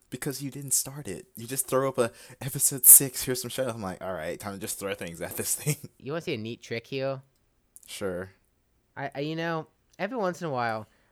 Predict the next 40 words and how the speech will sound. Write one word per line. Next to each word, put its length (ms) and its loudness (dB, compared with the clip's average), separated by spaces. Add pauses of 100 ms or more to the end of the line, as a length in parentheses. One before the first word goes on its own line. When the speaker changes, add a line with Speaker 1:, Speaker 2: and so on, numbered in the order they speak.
(140)
Speaker 2:
I 140 6
decide 520 4
that 200 -4
you 260 -2
need 280 0
a 100 -8
cool 460 -2
trick. 480 -4 (120)
Speaker 1:
T-, 160 -14
are 100 -8
you, 40 -4
so 140 -4
you're 120 -2
teaching 320 -12
an 100 -8
old 240 -6
dog 260 -2
new 120 -6
tricks? 460 -10 (640)
Speaker 2:
Yeah, 320 0
so 140 -12
watch 300 2
this. 400 -4 (240)
And 100 -2
this 160 4
is 80 0
why 140 12
the, 140 2
I 80 4
think 180 2
this 120 2
is 40 -2
why 160 10
the 80 4
bullet 320 6
points 340 0
sucked, 440 -4
right? 340 0 (160)
Watch 280 -4
this. 260 -8